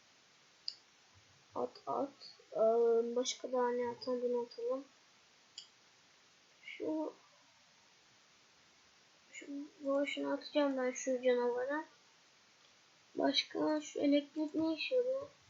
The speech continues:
Bize mi bir şey yapıyor? Ee, ne oldu? Şu an bir işe yaramıyor. Evet arkadaşlar.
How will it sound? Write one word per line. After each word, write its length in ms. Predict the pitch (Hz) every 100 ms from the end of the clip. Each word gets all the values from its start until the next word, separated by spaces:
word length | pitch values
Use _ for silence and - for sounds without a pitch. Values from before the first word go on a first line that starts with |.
| -
Bize 220 | 254 277
mi 100 | 269 247 - _
bir 60 | -
şey 180 | - 254
yapıyor? 300 | 247 269 247 - - - _ - - _ _ _ _ _ _ _ _ _ _ _ - - - - - _ _ _ -
Ee, 280 | 269 247 254
ne 80 |
oldu? 300 | 262 240 254 277 _ _ _ _ _ _ _ _ _ _ - 73 _ _ _ _ 101 - _ - _ _ _ _ _ _ _ -
Şu 100 | 254
an 220 | 285 277
bir 60 | 269
işe 220 | 277 294
yaramıyor. 440 | 294 285 269 277 - -
Evet 260 | 285 269
arkadaşlar. 640 | 277 262 - 277 285 302